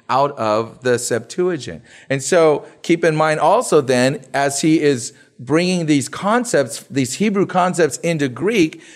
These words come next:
he's trying to find words that match what those concepts are. And that's a very important thing for us to recognize, 'cause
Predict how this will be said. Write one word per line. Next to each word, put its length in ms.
he's 200
trying 280
to 80
find 380
words 380
that 200
match 600
what 180
those 220
concepts 560
are. 340
And 140
that's 220
a 60
very 420
important 560
thing 300
for 260
us 220
to 120
recognize, 600
'cause 300